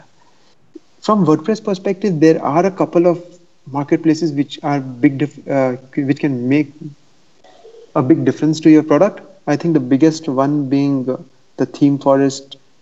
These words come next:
uh, or Envato marketplaces.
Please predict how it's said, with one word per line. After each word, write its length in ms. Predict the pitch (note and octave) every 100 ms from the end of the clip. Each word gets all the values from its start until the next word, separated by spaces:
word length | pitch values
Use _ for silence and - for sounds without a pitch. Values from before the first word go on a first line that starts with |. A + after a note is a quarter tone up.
| _ _ _ _ C3+
uh, 280 | B2 A#2+ A#2+ A#2+ _ _ _
or 140 | C#3+ C#3
Envato 440 | C3+ E3 C3 D3+
marketplaces. 760 | C#3+ C#3 D3+ D3+ E3 D#3 G#3+ G#3